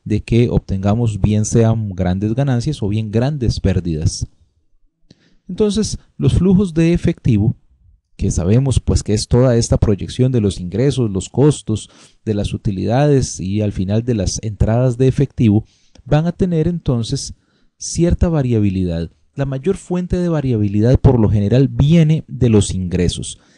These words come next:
Tiende a ser relativamente difícil pronosticar los ingresos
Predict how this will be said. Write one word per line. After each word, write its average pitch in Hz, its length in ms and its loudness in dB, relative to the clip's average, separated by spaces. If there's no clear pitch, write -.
Tiende 113 420 2
a 131 80 0
ser 156 340 2
relativamente 113 840 -2
difícil 165 580 0
pronosticar 139 880 2
los 147 240 0
ingresos 101 720 0